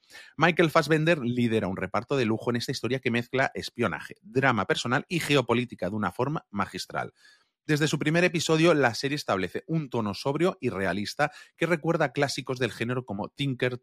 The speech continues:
Tailor, Soldier, Spy, alejándose de los fuegos artificiales de otras producciones parecidas. Con un guión muy sólido, personajes tridimensionales y una dirección impecable. Es que no se puede definir de otra manera. Eh, la agencia se posiciona como la mejor serie del mes,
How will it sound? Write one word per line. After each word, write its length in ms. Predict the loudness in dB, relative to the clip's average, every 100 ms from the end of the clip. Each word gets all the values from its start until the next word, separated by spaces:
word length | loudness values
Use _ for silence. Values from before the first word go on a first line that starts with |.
| _
Tailor, 360 | 0 2 0 -2
Soldier, 460 | -2 -2 -4 -6
Spy, 300 | -6 -6 -8 -12 -20 0
alejándose 680 | 4 4 4 2 0 -2 0
de 80 | 0
los 160 | -2
fuegos 340 | -2 0 0 -2
artificiales 720 | -8 -8 -6 0 2 2 0
de 120 | 0
otras 320 | 0 0 -6
producciones 500 | -4 -6 -4 -6 -6
parecidas. 640 | -4 -6 -6 -10 -10 -12 -16 -20 -20 _ _
Con 140 | 4 4
un 120 | 4
guión 300 | 4 4 2
muy 280 | 0 2 2
sólido, 440 | 2 0 0 0 0
personajes 580 | 0 2 0 0 -4
tridimensionales 760 | -2 0 2 0 0 0 -2 -2
y 100 | 0
una 160 | 2 2
dirección 480 | 0 0 -2 -2 -2
impecable. 720 | -2 -2 -4 0 0 0 -4
Es 100 | -6
que 80 | -4
no 80 | -4
se 100 | 0
puede 200 | 2 2
definir 420 | 0 -2 -2 -2 -8 -20 _
de 260 | -2 4 4
otra 200 | 4 2
manera. 420 | 2 2 0 -2 -2
Eh, 140 | 0
la 140 | 4 2
agencia 480 | 4 0 2 2 2
se 120 | 0
posiciona 500 | 0 -2 -2 0 0
como 240 | 2 2
la 120 | 4
mejor 300 | 2 2 0
serie 240 | 0 0 2
del 160 | 2
mes, 240 | 2 0